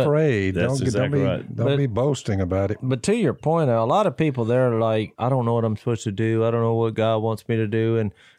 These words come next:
Speaker 3: for those people, you, you gotta remember Colossians three twenty-three, 'cause Paul, same writer of Romans, made a, made a valid point when he said, "Whatever you do,"
Speaker 2: That's right.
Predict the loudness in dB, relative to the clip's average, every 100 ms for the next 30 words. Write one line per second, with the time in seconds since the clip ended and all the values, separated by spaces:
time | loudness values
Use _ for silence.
0 | _ _ -2 2 2 2 -2 -2 0 0
1 | -2 -4 -4 -12 _ _ -2 0 0 -2
2 | 0 2 2 2 2 0 -2 -2 0 0
3 | -2 -4 -4 -4 -4 -2 -2 -4 -2 -2
4 | -2 -2 -2 -2 -6 -8 -4 -2 0 -2
5 | -6 -10 -2 0 0 0 0 0 -2 -6
6 | -8 -4 -2 0 0 -2 -2 0 2 2
7 | 0 0 0 2 2 2 0 0 -2 0
8 | -4 -4 0 0 0 0 0 -4 -14 _
9 | _ -12 -2 0 2 2 2 0 0 -4
10 | -2 -2 -4 -4 -6 -6 -8 -10